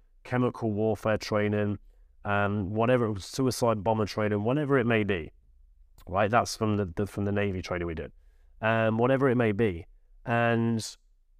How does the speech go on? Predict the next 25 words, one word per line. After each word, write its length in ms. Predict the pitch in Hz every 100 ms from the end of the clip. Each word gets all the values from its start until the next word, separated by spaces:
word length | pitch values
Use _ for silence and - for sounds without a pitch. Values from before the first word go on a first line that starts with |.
| _ _
the 120 | 127
reason 520 | 120 160 170 135 120
why 240 | 131 143 120
is 100 | 101
because 260 | 107 -
it's 140 | 120 104
very 340 | 101 143 165
raw 300 | 135 123 135
feedback, 600 | 120 - 131 101 95 87 -
especially 560 | - 131 127 - 135
physiologically. 880 | 113 - 127 113 117 110 123 - 156
So 140 | -
you 140 | 117 113
get 180 | 127 120
the 100 | 117
physiological 760 | - 127 113 117 113 113 120
response, 800 | 107 104 - 117 143 - - - - - - -
um, 680 | 107 107 107 107 104 104 101
from 240 | 95 113 104
your 160 | 101
body, 320 | 90 120 123
from 160 | 117 117
your 140 | 101
nervous 340 | 98 113 113 101
system, 600 | 113 - - 110 110